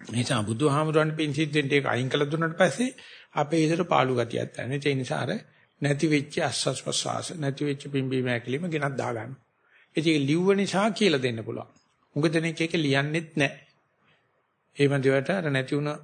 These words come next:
පාළු වෙච්ච තැනට මොනවා හරි ගෙනත් දානවා. අන්න ඒ දේ කරන්නේ නැතුව ඒ විවේක වෙච්චහම පුළුවන් තරම් ඒ විවේකයේ බුද්ධි විඳින්න. ඒක මේ මනුස්ස ජීවිතය ඇතුලේ ඉඳද්දිම යම් ප්‍රමාණයක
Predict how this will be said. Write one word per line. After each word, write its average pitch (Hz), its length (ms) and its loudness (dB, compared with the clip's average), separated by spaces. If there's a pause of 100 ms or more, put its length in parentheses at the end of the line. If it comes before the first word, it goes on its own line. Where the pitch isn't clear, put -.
(380)
පාළු 135 300 0
වෙච්ච 139 240 0
තැනට 139 340 0 (540)
මොනවා 160 520 2
හරි 165 160 0
ගෙනත් 131 280 -2
දානවා. 117 280 -4
අන්න 131 120 -4
ඒ 131 100 0
දේ 127 140 2
කරන්නේ 113 360 -2
නැතුව 113 360 2 (680)
ඒ - 120 -4
විවේක 139 380 2
වෙච්චහම 147 480 -2
පුළුවන් 143 480 2
තරම් 156 240 -2
ඒ 151 100 2
විවේකයේ 135 440 0
බුද්ධි 131 260 -2
විඳින්න. 147 340 0 (540)
ඒක 143 200 2
මේ 143 180 2
මනුස්ස 131 340 0 (100)
ජීවිතය 156 420 0
ඇතුලේ 147 380 0
ඉඳද්දිම 143 520 2 (880)
යම් 127 300 2 (160)
ප්‍රමාණයක 175 840 2